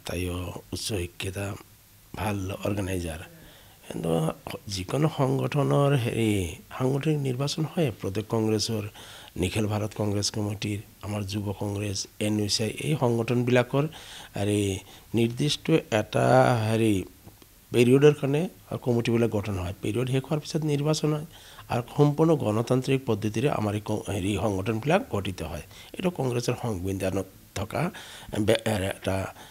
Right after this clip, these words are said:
ব্যৱস্থা। গতিকে অংকিতা দত্ত ডাঙৰীয়ানী, এ, যিটো কমিটি আছিল,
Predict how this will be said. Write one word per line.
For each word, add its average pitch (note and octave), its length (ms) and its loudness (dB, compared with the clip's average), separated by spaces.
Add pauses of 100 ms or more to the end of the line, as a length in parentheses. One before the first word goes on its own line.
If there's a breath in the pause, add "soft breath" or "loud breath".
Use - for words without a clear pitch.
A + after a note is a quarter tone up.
(160 loud breath)
ব্যৱস্থা। B2+ 480 6 (180)
গতিকে G#2+ 500 0 (320)
অংকিতা G2+ 840 0
দত্ত G2+ 360 -2
ডাঙৰীয়ানী, F#2+ 760 2 (500 loud breath)
এ, G#2 160 -2
যিটো G#2+ 240 -2
কমিটি C3 500 2
আছিল, G2+ 240 -2